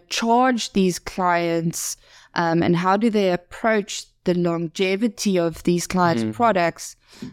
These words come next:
Speaker 1: um, if that doesn't match what you've
Speaker 2: Mm-hmm.
Speaker 1: been doing,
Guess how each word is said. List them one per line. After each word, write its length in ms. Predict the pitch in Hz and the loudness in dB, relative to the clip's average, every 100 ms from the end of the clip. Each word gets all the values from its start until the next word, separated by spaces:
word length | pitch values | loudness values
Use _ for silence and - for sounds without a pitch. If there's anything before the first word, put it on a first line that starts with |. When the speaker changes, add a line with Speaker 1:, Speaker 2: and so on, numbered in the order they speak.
| - | -6
Speaker 1:
um, 300 | - 175 175 | -2 2 2
if 200 | - - | 0 -2
that 300 | 202 - - | 0 -2 -2
doesn't 500 | 220 208 214 208 185 180 | -4 -2 2 2 2 2
match 720 | 175 180 165 175 - - - - | 2 0 -2 -8 -8 -6 -6 -2
what 240 | 175 - | -2 -2
you've 220 | 185 214 | -2 -2
Speaker 2:
Mm-hmm. 80 | 107 | 0
Speaker 1:
been 200 | 107 185 | 2 2
doing, 500 | 175 156 147 98 202 | 2 0 0 0 0